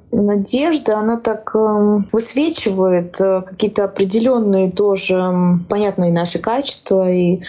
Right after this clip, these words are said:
конечно, особенно учитывая, что это все зависит от того, какие выборы мы делаем. Но вот даже возвращаясь к теме вот пессимизма, оптимизма, да, человек может разные свои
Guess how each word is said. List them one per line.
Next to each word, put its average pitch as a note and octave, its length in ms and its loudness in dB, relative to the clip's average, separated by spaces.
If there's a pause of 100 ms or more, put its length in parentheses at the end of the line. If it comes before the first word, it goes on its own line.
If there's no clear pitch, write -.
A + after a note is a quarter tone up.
(260)
конечно, F#3 600 0
особенно F3 520 2
учитывая, F3 520 0
что F3 420 0
это F3 220 -2
все G3 200 -2
зависит F3+ 320 -2
от - 40 -20
того, G3 240 0
какие F3 340 -2
выборы A#3+ 400 0
мы F#3+ 220 2
делаем. F#3 560 0 (340)
Но G3+ 120 2
вот G3+ 100 2
даже G#3+ 240 0
возвращаясь G#3 640 0
к - 100 -18
теме F#3+ 420 0
вот E3 280 0
пессимизма, G3 560 0
оптимизма, G#3 720 0
да, G3+ 380 -2 (220)
человек G#3 600 0
может G#3 460 0
разные G3+ 420 0
свои F3+ 680 0